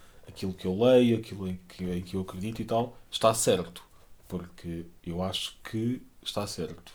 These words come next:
mas não sei. Portanto, se eu fosse presidente do mundo,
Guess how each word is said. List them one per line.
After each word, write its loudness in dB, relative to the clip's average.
mas -12
não -4
sei. -2
Portanto, -12
se -4
eu 2
fosse -4
presidente -6
do -6
mundo, -6